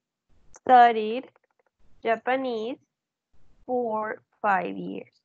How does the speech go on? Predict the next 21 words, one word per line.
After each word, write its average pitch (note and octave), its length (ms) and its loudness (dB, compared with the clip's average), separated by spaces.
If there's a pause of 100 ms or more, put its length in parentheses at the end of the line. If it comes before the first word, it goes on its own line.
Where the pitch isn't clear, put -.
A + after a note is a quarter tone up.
(260)
right? C4 360 4 (1700)
Si C4 200 -12
yo C#4+ 220 -12
quiero D#4+ 200 -2
decir E4 480 -2
que B3 160 -4
Shona, C4 640 0 (880)
yo G#3 100 -2
voy G3+ 100 0
a A#3+ 60 0
suponer A3 360 -4
que G#3 120 -10
Shona G#3+ 380 -4
es G#3 60 -6
una G#3 140 -2
mujer. F#3 640 -6 (1200)
Shona C4 720 4 (560)
no A3+ 1040 6 (140)
estudió G3+ 1080 -6 (100)
japonés G3+ 840 -6
por - 180 -4